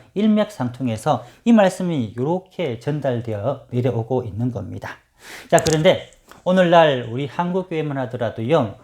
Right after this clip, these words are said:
우리 한국 사회만 하더라도 안식일에 대한 이 기본적인 개념을 잘못 이해하고 있는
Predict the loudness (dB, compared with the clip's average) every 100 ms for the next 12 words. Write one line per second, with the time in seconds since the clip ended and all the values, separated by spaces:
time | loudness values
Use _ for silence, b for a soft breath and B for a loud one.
0 | -12 -10 -4 -2 -2 0 0 0 -2 -4
1 | -2 -4 2 4 2 B B B 0 0
2 | 0 -4 -2 -2 -2 -2 -2 -6 -8 -6
3 | -6 -4 -6 -6 -6 -4 -2 0 -2 -6
4 | B -8 -2 2 0 -2 -4 -2 0 2
5 | 0 -2 -4 -2 -4